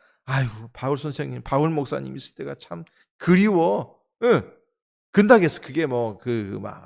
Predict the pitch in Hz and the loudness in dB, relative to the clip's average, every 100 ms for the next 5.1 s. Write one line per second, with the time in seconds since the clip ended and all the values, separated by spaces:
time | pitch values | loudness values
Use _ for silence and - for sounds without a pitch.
0 | 98 113 110 110 110 - 117 123 120 107 | -14 -14 -14 -12 -12 -10 -8 -6 -6 -8
1 | 98 - _ _ _ _ 156 156 185 185 | -12 -16 _ _ _ _ 2 4 6 4
2 | - 151 117 - _ - 147 196 196 175 | 0 -2 -2 -10 _ -4 2 4 4 4
3 | 160 139 143 143 135 123 139 127 - 165 | 0 0 -2 0 0 -2 -4 -4 -6 2
4 | 180 147 120 110 208 190 127 101 82 58 | 4 4 -2 2 2 2 -4 -6 -16 -20